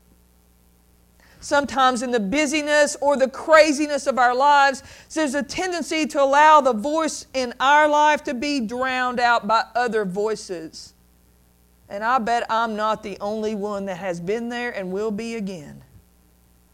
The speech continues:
when I've allowed other voices to drown out the voice of what God's telling me. Maybe it's our fear of the unknown.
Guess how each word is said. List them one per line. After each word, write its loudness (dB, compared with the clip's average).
when -6
I've 2
allowed 2
other -2
voices -6
to -10
drown -8
out -10
the -12
voice -12
of -14
what -16
God's -16
telling -20
me. -20
Maybe -2
it's -4
our 0
fear -4
of -4
the -4
unknown. -6